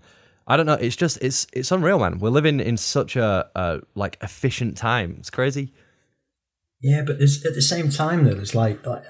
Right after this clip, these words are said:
Speaker 2: I, that makes me think about, like, kind of, like, how Hark started, right? And, um, and I guess I,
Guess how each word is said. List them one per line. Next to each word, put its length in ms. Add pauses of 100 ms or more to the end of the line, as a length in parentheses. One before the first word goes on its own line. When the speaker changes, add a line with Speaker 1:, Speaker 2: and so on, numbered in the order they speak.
Speaker 2:
I, 120
that 200
makes 220
me 100
think 180
about, 220
like, 140
kind 160
of, 80
like, 160
how 180
Hark 340
started, 480
right? 360
And, 260 (480)
um, 680 (680)
and 100
I 40
guess 160
I, 80